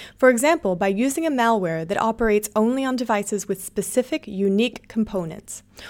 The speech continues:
or limiting the number of times malware can duplicate when spreading in a computer network.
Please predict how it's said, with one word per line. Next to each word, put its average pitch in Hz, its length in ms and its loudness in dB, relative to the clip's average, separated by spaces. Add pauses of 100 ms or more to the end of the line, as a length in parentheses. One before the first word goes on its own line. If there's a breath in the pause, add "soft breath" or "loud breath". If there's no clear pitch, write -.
(160 loud breath)
or 330 240 4
limiting 285 480 0
the 254 80 2
number 214 300 2
of 240 100 -2
times 175 400 -6
malware 208 460 2
can 190 160 -2
duplicate 220 580 -4
when 214 160 2
spreading 214 460 2
in 180 80 0
a 185 40 -4
computer 190 500 -2
network. - 560 -2